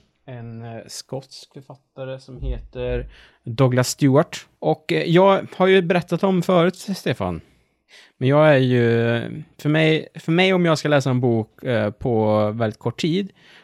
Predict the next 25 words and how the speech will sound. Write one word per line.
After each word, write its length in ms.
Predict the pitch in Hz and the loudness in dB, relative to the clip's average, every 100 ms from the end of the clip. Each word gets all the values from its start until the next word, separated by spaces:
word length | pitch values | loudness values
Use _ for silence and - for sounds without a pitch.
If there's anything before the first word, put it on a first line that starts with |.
| _ | _
då 400 | - 151 131 110 | -4 0 2 0
krävs 460 | 101 - 117 101 - | -2 0 0 0 -4
det 60 | |
att 80 | 113 | -4
det 60 | 113 | -2
är 60 | |
en 60 | 101 | 0
riktig 260 | 120 - 107 | -2 -4 -6
feel-bad-bok. 1080 | - 147 135 104 104 98 104 147 82 - - - | -2 0 0 0 0 -2 -2 -4 -6 -10 -18 -4
Då 180 | - 139 | 4 4
vänder 300 | 117 107 104 | 6 4 2
jag 160 | 101 95 | 2 0
blad 320 | 98 98 98 | 0 0 0
som 120 | 120 | -2
aldrig 280 | 107 98 98 | 0 0 -2
förr, 180 | 117 107 | -2 -2
alltså. 340 | 85 80 95 - | -2 -6 -10 -2
Och 100 | 139 | 2
det 80 | 151 | 4
här 240 | 156 139 | 4 4
är, 320 | 120 113 107 - _ - - _ _ | 4 4 2 0 _ -20 -20 _ _
det 100 | 143 | 0
här 220 | 165 151 | 2 2
är 220 | 127 113 101 | 2 2 2
en, 420 | 117 104 110 117 | 2 4 2 0